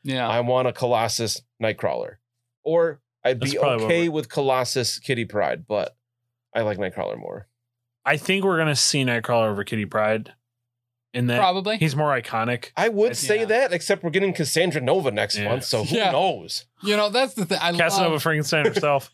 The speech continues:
Speaker 1: <laughs> I love how they keep, th-, you know, rolling a wild every now and then and throwing
Speaker 3: The
Speaker 1: a
Speaker 3: old
Speaker 1: fucking
Speaker 2: Just like,
Speaker 3: Tentacle
Speaker 2: what?
Speaker 3: Hadouken
Speaker 2: How did
Speaker 3: herself.
Speaker 2: we get Cassandra Nova before
Speaker 1: We need,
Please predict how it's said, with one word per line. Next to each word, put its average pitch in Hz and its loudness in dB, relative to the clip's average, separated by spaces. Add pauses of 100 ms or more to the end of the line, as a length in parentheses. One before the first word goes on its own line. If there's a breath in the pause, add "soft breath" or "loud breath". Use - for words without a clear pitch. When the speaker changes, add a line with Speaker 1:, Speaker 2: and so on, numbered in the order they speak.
Speaker 1:
<laughs> - -8
I 175 -2
love 214 2
how 214 0
they 180 0
keep, 147 -6
th-, 139 -8 (220)
you 143 -2
know, 120 0
rolling 123 0
a 120 -2
wild 113 0
every 110 -4
now 107 -2
and 110 -6
then 110 -4
and 107 -10
throwing 113 -8
Speaker 3:
The 117 -2
Speaker 1:
a 113 0
Speaker 3:
old 120 2
Speaker 1:
fucking 117 -2
Speaker 2:
Just 113 -4
like, 180 2 (200)
Speaker 3:
Tentacle 226 0
Speaker 2:
what? 160 2
Speaker 3:
Hadouken 127 -2
Speaker 2:
How 135 0
did 123 0
Speaker 3:
herself. 123 0
Speaker 2:
we 339 -2
get 349 -4
Cassandra 294 -2
Nova 262 0
before 254 -2
Speaker 1:
We 240 2
need, 269 0